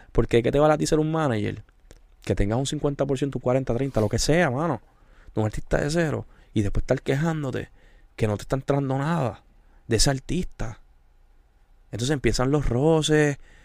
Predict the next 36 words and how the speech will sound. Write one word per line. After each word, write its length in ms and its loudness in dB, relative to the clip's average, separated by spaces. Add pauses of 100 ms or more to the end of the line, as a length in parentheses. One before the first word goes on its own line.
(240)
"Ah, 200 -2
no 60 0
te 60 -2
voy 80 2
a 40 -4
trabajar. 680 -2
Ah, 260 4
pero 260 6 (220)
¿qué 100 -2
tú 80 -2
me 80 2
estás 180 0
pidiendo? 360 0
Pero 260 0
a 100 -6
mí 100 -2
no 80 -4
me 80 -4
está 140 -2
entrando 360 -2
nada 400 2
todavía". 440 0
O 420 -20
sea, 160 -4
trae 180 -2
mucha 260 -2
discordia. 760 0 (380)
Esas 160 -2
cosas 200 2
hay 60 2
que 100 0
tenerlas 400 0
claras 420 2
antes 260 -4
de 120 0
meterse. 560 -6